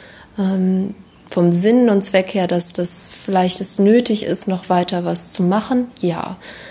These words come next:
Aber wie das organisatorisch erfolgen soll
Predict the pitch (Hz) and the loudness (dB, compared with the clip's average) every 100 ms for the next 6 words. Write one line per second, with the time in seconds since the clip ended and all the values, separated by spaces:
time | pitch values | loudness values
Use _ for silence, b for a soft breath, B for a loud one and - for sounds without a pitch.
0 | B - 175 180 180 175 185 180 170 - | B -6 -2 0 0 2 2 2 2 0
1 | - - 175 180 180 180 170 170 - 214 | -2 0 0 2 2 2 0 -2 0 0
2 | 220 220 - 208 196 - 190 180 175 175 | 2 2 0 -2 -4 -4 -2 0 0 0
3 | 175 180 | -2 -2